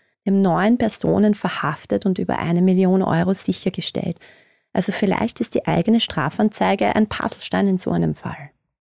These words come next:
Wir wissen auch mittlerweile, dass am anderen Ende des Chats nicht nur die Betrüger,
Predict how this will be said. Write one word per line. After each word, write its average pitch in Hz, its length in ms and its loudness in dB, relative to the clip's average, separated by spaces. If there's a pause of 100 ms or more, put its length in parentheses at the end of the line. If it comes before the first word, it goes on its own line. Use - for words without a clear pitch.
(120)
Wir 214 160 4
wissen 233 320 2
auch 170 140 0
mittlerweile, 180 480 2
dass 175 200 -4
am 190 80 4
anderen 165 380 2
Ende 165 240 2
des 175 220 -2
Chats - 360 -6
nicht 180 240 0
nur 190 180 2 (140)
die - 60 -6
Betrüger, 175 800 0